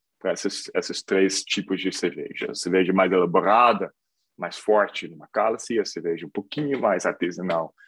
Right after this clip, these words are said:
ipa, ipa, wheat, wheat beer e, e, e, e, e ale, ah, numa tulip, e a cerveja mais básica,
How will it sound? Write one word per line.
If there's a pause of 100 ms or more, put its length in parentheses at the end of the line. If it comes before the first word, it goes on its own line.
(200)
ipa,
ipa,
wheat,
wheat
beer (640)
e,
e,
e,
e,
e
ale, (320)
ah,
numa
tulip, (160)
e
a
cerveja
mais
básica,